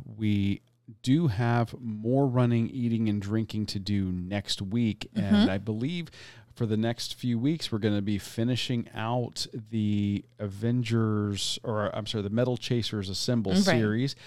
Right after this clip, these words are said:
Speaker 2: Yeah.
Speaker 1: We also have a pretty cool race coming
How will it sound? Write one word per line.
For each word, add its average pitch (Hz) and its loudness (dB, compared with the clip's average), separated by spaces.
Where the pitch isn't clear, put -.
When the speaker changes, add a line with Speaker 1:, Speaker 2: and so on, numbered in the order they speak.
Speaker 2:
Yeah. 175 4
Speaker 1:
We 110 0
also 127 4
have 104 0
a 104 2
pretty 139 0
cool 143 2
race 127 2
coming 120 2